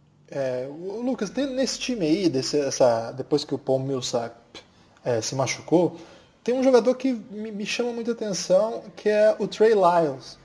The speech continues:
que é um pivô canadense, que eu tive a oportunidade de acompanhar na base, lá naquele campeonato que eu cobri na, na Copa América. Ele fazia parte daquele time que tinha Tyler Ennis, Andrew Wiggins,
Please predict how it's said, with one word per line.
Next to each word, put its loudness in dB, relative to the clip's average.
que -2
é 2
um -8
pivô 2
canadense, -2
que -8
eu 0
tive -4
a -2
oportunidade 0
de 2
acompanhar 2
na 0
base, 2
lá 2
naquele -10
campeonato -6
que -6
eu -6
cobri -4
na, -6
na -6
Copa -2
América. 0
Ele 0
fazia 0
parte 0
daquele 2
time -6
que -18
tinha -8
Tyler 0
Ennis, -2
Andrew -4
Wiggins, -2